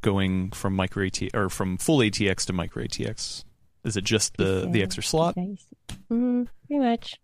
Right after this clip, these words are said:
Speaker 2: P C I slot.
Speaker 1: Does this all have all the same headers? I, I'm just looking real
Speaker 2: Yeah,
Speaker 1: quick.
Speaker 2: it also ha-, it doesn't have the same headers, but it does support R G B,
Speaker 1: Oh,
Speaker 2: if I
Speaker 1: yeah,
Speaker 2: remember
Speaker 1: yep,
Speaker 2: right.
Speaker 1: yep.
Speaker 2: Yeah,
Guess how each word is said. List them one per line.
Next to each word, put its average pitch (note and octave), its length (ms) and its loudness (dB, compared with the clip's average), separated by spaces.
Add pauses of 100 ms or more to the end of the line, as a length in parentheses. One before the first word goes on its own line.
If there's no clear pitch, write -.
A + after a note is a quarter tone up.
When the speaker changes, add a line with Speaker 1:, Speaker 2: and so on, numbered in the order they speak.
(200)
Speaker 2:
P - 120 -2
C - 160 -2
I G3 120 4
slot. G3 320 0
Speaker 1:
Does A2+ 100 2
this A2+ 160 4
all A2 180 8
have A2+ 180 4
all G#2 120 4
the G2+ 80 2
same F#2+ 220 2
headers? D3+ 600 2
I, G2+ 100 4
I'm G2 180 -2 (920)
just A2 160 -18
looking A2+ 240 -4
real A2 80 4
Speaker 2:
Yeah, A#3 140 6
Speaker 1:
quick. A2+ 80 4
Speaker 2:
it A3+ 40 6
also C#4+ 220 0
ha-, A3 260 2 (140)
it A#3 160 4
doesn't D4+ 240 4
have C#4+ 80 6
the F3 60 4
same F#3+ 280 4
headers, F#3+ 320 4
but F3 140 2
it - 160 0
does D#3 240 4
support - 500 -4
R E3+ 140 -2
G F3+ 200 -4
B, E3 220 -2
Speaker 1:
Oh, F#3 40 4
Speaker 2:
if G3+ 60 6
I G#3 40 6
Speaker 1:
yeah, G#3 80 4
Speaker 2:
remember G3 200 4
Speaker 1:
yep, F#3 120 2
Speaker 2:
right. D3+ 200 2
Speaker 1:
yep. D3+ 120 2 (560)
Speaker 2:
Yeah, F#3+ 320 2